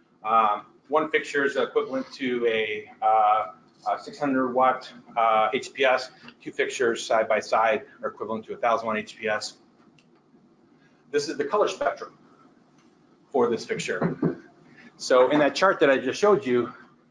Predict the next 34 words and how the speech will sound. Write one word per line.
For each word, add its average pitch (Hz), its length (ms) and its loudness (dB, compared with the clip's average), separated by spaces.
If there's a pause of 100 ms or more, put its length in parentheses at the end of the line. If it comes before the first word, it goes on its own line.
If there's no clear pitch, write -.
(160)
the - 80 -20
central 185 300 -6
point - 360 -6
is - 120 -20
right 123 160 -6
here, - 260 -10 (880)
okay? 98 380 -6 (480)
But - 300 0 (420)
as 117 100 -16
you 123 60 -16
can 113 160 -16
see 160 320 2
here, 123 560 -2 (260)
you 127 120 -4
have 117 400 2
high 139 240 2
blues 160 460 4 (200)
and 127 80 -6
also 127 260 0
high 123 220 0
reds. - 380 -4 (1900)
And 120 260 0 (160)
that's 135 320 2
the - 80 -14
majority 123 600 0
of 101 180 -4
what - 340 -6 (220)
a 107 160 -8 (100)
plant 120 260 -10 (280)
would 107 200 -4
use - 380 -4 (240)
in 113 240 -8
their 107 160 0
grow. 107 320 0